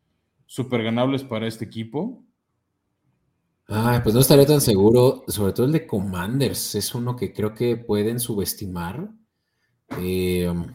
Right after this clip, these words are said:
Speaker 2: ya platicaremos de ellos, pero yo creo que son sneaky estos
Speaker 1: Es que
Speaker 2: Commanders.
Speaker 1: Carson Wentz, eh.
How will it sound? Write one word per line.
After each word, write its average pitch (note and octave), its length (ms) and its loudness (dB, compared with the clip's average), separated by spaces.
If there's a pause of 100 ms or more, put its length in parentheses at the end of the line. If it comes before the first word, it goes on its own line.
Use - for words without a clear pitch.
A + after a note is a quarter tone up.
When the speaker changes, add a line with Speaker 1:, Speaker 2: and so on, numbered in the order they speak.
(100)
Speaker 2:
ya A2 120 -2
platicaremos F#2+ 600 -2
de F2+ 100 -2
ellos, F#2 240 -4
pero E2+ 640 -4
yo F#2+ 160 -6
creo B2 120 -4
que A#2+ 120 -2
son G#2 640 -4 (160)
sneaky G#2 840 -4
estos G2 340 -8
Speaker 1:
Es - 100 -6
que D#3 120 -4
Speaker 2:
Commanders. B2+ 260 -2
Speaker 1:
Carson A#2+ 300 -6
Wentz, G#2+ 500 -10 (400)
eh. D#2+ 260 -14